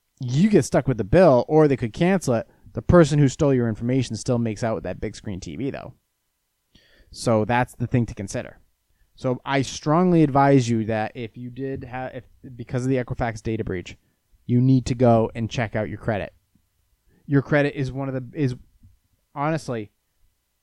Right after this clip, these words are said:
having bad credit, you are completely useless in the United States. You can't do anything. Y-,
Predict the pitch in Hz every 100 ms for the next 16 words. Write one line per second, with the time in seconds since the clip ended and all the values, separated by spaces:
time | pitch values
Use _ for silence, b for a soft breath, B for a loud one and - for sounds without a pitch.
0 | _ - _ _ - 139 147 160 139 131
1 | 123 - 131 117 113 - 131 123 113 -
2 | 110 - 143 123 117 113 104 - 101 101
3 | 98 92 90 - - - - - _ -
4 | 127 - 131 113 107 104 101 - 131 _
5 | _ - _ - 120